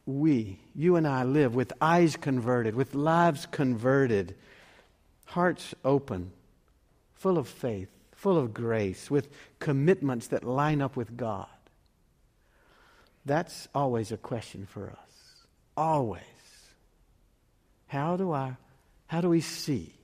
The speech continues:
and how do we function as disciples with all that happens to us?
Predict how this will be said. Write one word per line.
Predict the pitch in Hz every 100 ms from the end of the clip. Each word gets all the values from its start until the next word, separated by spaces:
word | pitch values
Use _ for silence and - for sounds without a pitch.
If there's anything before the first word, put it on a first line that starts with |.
| _
and | 127
how | 120 180
do | 196
we | 175
function | - - 147 147 - - - _ _ _ _ _ _ _ _ _ _ -
as | 127 120
disciples | - - - 196 247 247 - - - - - _ _ _ _ -
with | 135
all | 147 175 185
that | 170
happens | 131 147 127 98 -
to | 95 82
us? | - - -